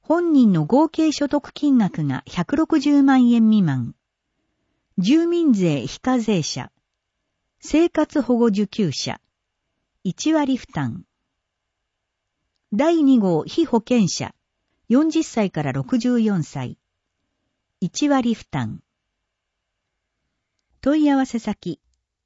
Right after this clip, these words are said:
介護保険課資格保険料係。電話、三六四七九四九三。ファックス、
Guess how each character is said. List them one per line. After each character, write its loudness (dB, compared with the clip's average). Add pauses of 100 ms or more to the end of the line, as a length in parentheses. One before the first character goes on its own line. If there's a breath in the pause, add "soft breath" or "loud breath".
(200)
介 -2
護 0
保 0
険 -2
課 -6
資 -6
格 -2
保 4
険 2
料 2
係。 -2 (720)
電 2
話、 -4 (320)
三 -2
六 -2
四 0
七 -4 (140)
九 0
四 0
九 -4
三。 -6 (800)
フ -4
ァ -2
ッ -8
ク -16
ス、 -10